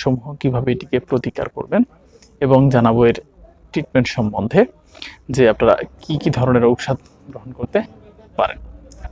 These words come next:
শুরুতেই জানিয়ে দেব এই ডেঙ্গু জ্বর দেখা দিলে কারো শরীরে কি কি লক্ষণ দেখা যায়। বিশেষ করে ডেঙ্গু জ্বরের কারণে অনেক, অনেক ধরনের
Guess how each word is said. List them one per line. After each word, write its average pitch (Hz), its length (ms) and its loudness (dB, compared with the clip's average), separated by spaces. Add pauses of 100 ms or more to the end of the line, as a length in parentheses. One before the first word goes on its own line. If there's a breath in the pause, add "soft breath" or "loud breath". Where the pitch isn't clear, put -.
শুরুতেই 160 400 0 (460)
জানিয়ে 101 340 -8
দেব 110 120 -4 (840 soft breath)
এই 139 160 6 (460)
ডেঙ্গু 131 360 2
জ্বর 101 140 0 (320)
দেখা 127 200 -2
দিলে 113 220 -2 (100)
কারো 113 240 -2
শরীরে 123 300 0 (500 soft breath)
কি - 120 -8
কি - 160 -4 (360)
লক্ষণ - 440 2 (760)
দেখা 117 240 -2
যায়। 175 160 0 (320)
বিশেষ - 240 0 (100)
করে 175 120 2 (100)
ডেঙ্গু 135 240 2
জ্বরের 120 280 0
কারণে 123 240 0 (260)
অনেক, 175 200 -2 (200)
অনেক 139 140 -2 (140)
ধরনের 123 340 -2